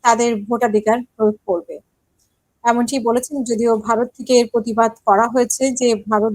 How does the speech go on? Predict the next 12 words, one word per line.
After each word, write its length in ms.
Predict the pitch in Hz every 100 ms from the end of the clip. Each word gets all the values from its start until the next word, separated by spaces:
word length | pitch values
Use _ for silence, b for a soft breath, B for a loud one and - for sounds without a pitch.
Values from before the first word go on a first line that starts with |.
| 202
বলছে 400 | 220 240 - 233
যে 180 | 220
উনি 220 | 208 214 214
তীব্র 340 | 240 202 247
সমালোচনা 680 | 247 247 240 254 254 240 214
করেছেন 460 | 196 175 - 254 302 _ _ _ _ _
এবং 340 | 220 226 226
যে 140 | 214 254
সমালোচনাটা 840 | 240 240 226 226 240 233 220 233
করা 420 | 220 233 226 240
ওনার 340 | 254 226 226 220
উচিত 360 | 220 - 262